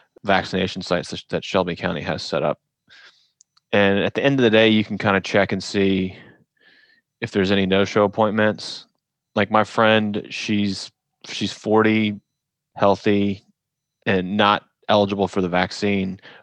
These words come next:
otherwise. But she looked on the website and they had a no-show appointment. She made an appointment and drove up to the Pipkin and got her vaccine. So there's two ways to get the vaccine right now. It's,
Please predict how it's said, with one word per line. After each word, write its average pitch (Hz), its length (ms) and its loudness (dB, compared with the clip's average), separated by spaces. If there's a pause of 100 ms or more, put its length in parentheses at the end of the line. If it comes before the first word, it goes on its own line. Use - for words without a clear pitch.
(120)
otherwise. 90 720 2 (880)
But 98 640 0 (920)
she - 180 -2
looked 104 220 0
on 101 80 0
the 95 60 0
website 101 320 0
and 90 80 -4
they 95 80 0
had 95 100 2
a 92 60 2
no-show 95 340 0
appointment. 87 440 -8
She - 100 -10
made 95 160 0
an 90 80 -4
appointment 98 440 -4
and 82 240 -20 (140)
drove 98 220 0
up 95 120 -2
to - 80 -14
the 90 60 -8
Pipkin 104 400 -2
and 98 200 -6 (180)
got 98 140 -2
her 98 80 0
vaccine. 98 540 -4 (760)
So 92 420 0 (680)
there's 107 200 2
two 147 180 2
ways 131 200 4
to 117 80 0
get 113 120 2
the 104 80 -2
vaccine 92 420 -2
right 90 140 -8
now. 87 180 -8
It's, - 320 -12